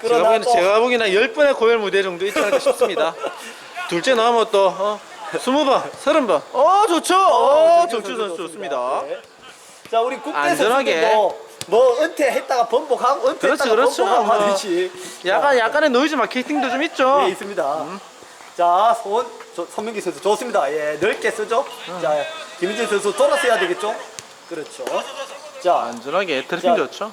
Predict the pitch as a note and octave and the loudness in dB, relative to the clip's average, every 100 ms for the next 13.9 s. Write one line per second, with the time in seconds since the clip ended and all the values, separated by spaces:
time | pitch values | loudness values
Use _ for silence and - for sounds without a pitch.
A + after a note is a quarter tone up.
0 | - F3 F3+ - - - F#3 G3 A3 A3+ | -4 -2 -2 -4 -20 -12 -10 -8 -2 -2
1 | A3 A3 A3 - - - - - A3 G#3+ | -2 -6 -8 -12 -18 -20 -6 0 2 2
2 | C4+ A#3 - G#3+ C#4+ B3+ A3 G#3 A#3+ B3 | 0 -2 -4 -2 2 2 2 2 2 0
3 | G#3 A3+ A#3+ A#3+ G3+ D3 F3 G#3+ G#3 A3 | 0 0 -2 -2 0 2 2 0 0 0
4 | G#3+ G#3+ F3+ - A3 G3+ G3 G#3+ A3 A3 | 0 -2 2 2 4 2 4 2 2 2
5 | C4 D#4+ D#4 - C#4 D4 A#3 C4 C#4 C4+ | 2 0 -2 -4 0 0 0 -4 -2 0
6 | C4 - - - - - - - - - | 0 -4 -16 -20 -20 -20 -20 -16 -16 -10
7 | - C#4 C#4 A#3+ A3 A3+ D#4+ D4+ D4 C#4+ | -2 2 2 2 0 -2 -2 0 0 0
8 | D4 - - - - - - - - - | -4 -6 -14 -20 -20 -20 -20 -20 -20 -20
9 | - G#3+ E4 E4 D#4+ D4 D#4 D4+ - - | -6 -2 0 -2 -4 0 0 0 -2 -8
10 | - G#3+ A3+ A#3 A#3+ A#3 A3 - G3 F#3+ | 0 4 6 6 4 0 -6 -6 -6 -6
11 | F3 - - - D5+ F3+ - D4+ F4+ D4 | -8 -8 -14 -16 -4 -4 -2 -2 -4 -6
12 | B3 A#3+ A#3+ C#4 B3 G3 - F#3+ - A#3 | -2 0 2 2 2 0 -4 -6 -6 -6
13 | - C4 A3+ C4+ G3+ F#3+ F#3+ D#3 F3 | -2 -2 0 -2 0 0 -2 -4 -6